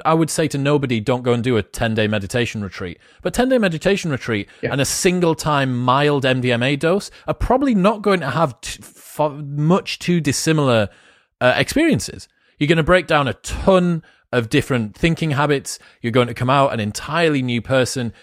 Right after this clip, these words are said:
Speaker 1: You're not going to think in the same sort of patterns anymore. But for one, I would be like, "Yes, get yourself away. Like,
Speaker 2: Yeah.
Speaker 1: go and, go, go and enjoy the,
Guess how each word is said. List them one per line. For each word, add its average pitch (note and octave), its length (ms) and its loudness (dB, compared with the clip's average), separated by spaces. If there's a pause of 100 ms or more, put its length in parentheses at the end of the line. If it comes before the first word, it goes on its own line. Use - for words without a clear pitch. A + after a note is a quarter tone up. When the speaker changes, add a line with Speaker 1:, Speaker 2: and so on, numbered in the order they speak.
Speaker 1:
You're D3 120 2
not F#3 160 2
going E3 240 2
to C#3 320 -2
think D#3 380 -4
in C#3+ 80 -2
the C#3 60 -2
same D3 200 -4
sort - 140 -6
of - 80 -8
patterns D3+ 280 -6
anymore. F#2 360 -12 (540)
But C#3 240 0 (140)
for D3 180 0
one, F3 240 4
I D#3 140 0
would D3+ 160 0
be C#3 100 -2
like, C#3 240 0
"Yes, - 500 -8
get C#3 140 -2
yourself C#3+ 320 -2
away. B2 300 0
Like, G#2+ 160 0
Speaker 2:
Yeah. G#2 40 -14
Speaker 1:
go C3 120 -2
and, B2+ 180 -2
go, C3+ 180 0
go C3 200 -2
and B2+ 100 0
enjoy B2 320 0
the, A#2 160 -4